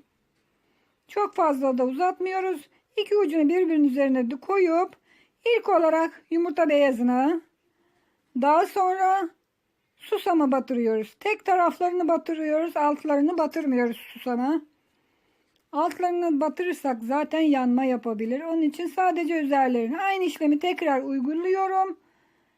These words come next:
Gördüğünüz gibi uzun şeritler halinde yuvarladım. Birbirinin üzerine yapıştırıyorum. İlk olarak yumurta beyazını, daha sonra da susama.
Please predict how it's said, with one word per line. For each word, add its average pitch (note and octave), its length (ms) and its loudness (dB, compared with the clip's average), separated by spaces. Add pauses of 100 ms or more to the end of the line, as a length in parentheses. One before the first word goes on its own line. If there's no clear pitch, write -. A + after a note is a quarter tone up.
(320)
Gördüğünüz E4+ 520 0
gibi C4+ 180 -2
uzun E4+ 240 -2
şeritler C4 500 -4
halinde A#3+ 400 0
yuvarladım. C#4 760 0 (1900)
Birbirinin D#4+ 380 4
üzerine C4 340 2
yapıştırıyorum. E4+ 960 -2 (840)
İlk G4 240 -2
olarak D4 600 0 (680)
yumurta C#4 420 2
beyazını, F4+ 680 -2
daha F#4+ 220 4
sonra C#4+ 420 2
da F#4+ 180 -2
susama. B3 560 -4